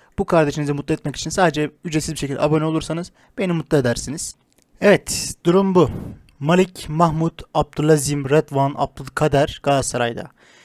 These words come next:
İki bin on beş doğumlu topçu. Mısır'da Salah'tan sonra yetişmiş en yetenekli isim deniliyor. Gözlemlerime göre bu çocuk bambaşka bir şey.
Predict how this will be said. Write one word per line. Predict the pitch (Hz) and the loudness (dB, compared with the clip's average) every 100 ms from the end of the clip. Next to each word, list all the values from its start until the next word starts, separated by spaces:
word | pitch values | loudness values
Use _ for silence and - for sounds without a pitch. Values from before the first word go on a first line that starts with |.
| _ - | _ -10
İki | 180 - 190 | -4 0 0
bin | 190 | 2
on | 196 | 4
beş | 185 170 - | 4 2 0
doğumlu | 151 147 139 135 147 165 _ - | 2 4 2 0 -4 -6 _ -2
topçu. | 156 131 - 139 147 _ _ _ - | 2 2 0 -6 -6 _ _ _ -4
Mısır'da | 160 190 170 143 135 | 0 0 0 0 0
Salah'tan | - 156 135 151 | 0 0 2 0
sonra | 143 139 | 0 -2
yetişmiş | 127 - 135 - | -4 -6 -8 -6
en | 165 | -4
yetenekli | 156 143 143 131 147 | -2 -2 -2 -2 -4
isim | 135 156 147 | -4 -2 0
deniliyor. | 143 139 139 143 - _ _ _ - | 0 0 0 0 -6 _ _ _ 4
Gözlemlerime | 151 143 147 151 151 147 | 6 6 4 4 2 2
göre | 139 | 0
bu | 135 | 0
çocuk | 151 139 | -6 -2
bambaşka | 147 147 139 117 131 | 0 2 0 0 -4
bir | 120 | -2
şey. | 143 | -4